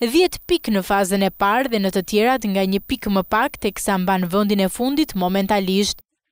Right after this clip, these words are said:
Tashmë është koha për sprintin final, të dielën do të startoj faza e fundit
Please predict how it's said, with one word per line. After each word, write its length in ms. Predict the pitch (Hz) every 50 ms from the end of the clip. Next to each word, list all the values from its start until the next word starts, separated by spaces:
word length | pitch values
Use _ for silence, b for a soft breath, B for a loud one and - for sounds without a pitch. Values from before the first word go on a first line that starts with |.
| _ -
Tashmë 360 | 339 330 320 - 330 330 311 302
është 180 | - - - -
koha 240 | 339 330 330 320 311 294 -
për 160 | 285 269 254 240 -
sprintin 520 | - - 285 269 277 262 240 262 233 220
final, 460 | - 247 233 208 202 185 175 185 214
të 140 | 196 247 233
dielën 380 | 208 185 233 269 285 277 269 254
do 80 | 254 247
të 140 | 247 254 240
startoj 400 | - - 247 226 214 - 262 262 233
faza 320 | - 254 247 240 214 233 220
e 60 | 226 -
fundit 460 | - 277 226 202 190 220 226 196